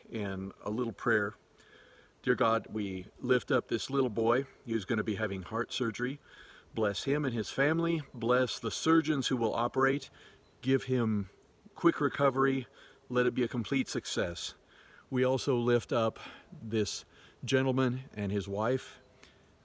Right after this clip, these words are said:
uh, this man who has chosen to discontinue chemotherapy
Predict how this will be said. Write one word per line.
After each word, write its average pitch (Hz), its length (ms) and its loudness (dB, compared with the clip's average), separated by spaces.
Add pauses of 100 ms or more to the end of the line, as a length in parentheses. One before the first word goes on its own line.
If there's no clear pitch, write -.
(100)
uh, - 60 -12
this 101 220 -6
man 113 280 0
who 113 240 0
has 104 440 0 (180)
chosen 123 380 0
to 113 180 -2
discontinue 127 640 0
chemotherapy 135 960 0